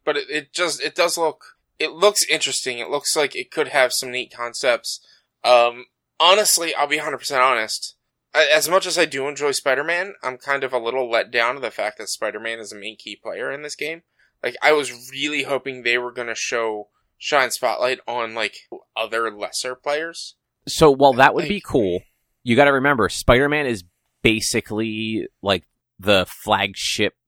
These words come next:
Speaker 2: character for Marvel. Like, on all platforms. Like, like, he is,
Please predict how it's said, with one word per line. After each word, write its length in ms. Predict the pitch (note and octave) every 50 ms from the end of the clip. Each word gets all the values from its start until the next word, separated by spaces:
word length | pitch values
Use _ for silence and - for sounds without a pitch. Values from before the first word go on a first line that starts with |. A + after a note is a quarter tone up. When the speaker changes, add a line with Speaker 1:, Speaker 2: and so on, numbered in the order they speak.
| _ _ _ _ _
Speaker 2:
character 480 | - - - G2+ F2+ F#2+ - - A2 G#2
for 140 | - - G#2+
Marvel. 360 | F#2 F2+ F#2 G2+ C3 D#3+ - _ _ _ _ _ _ _ -
Like, 140 | - A2 -
on 160 | C3+ C3 C3 - -
all 200 | C3+ C3 B2 -
platforms. 580 | - A2 F2+ - - - D#2+ A1+ - - -
Like, 260 | - G2+ F#2+ F#2 -
like, 160 | - G#2+ F#2 -
he 300 | - - - A#2+ A2+ A2
is, 320 | G#2+ G#2 G2 F#2 G#2 -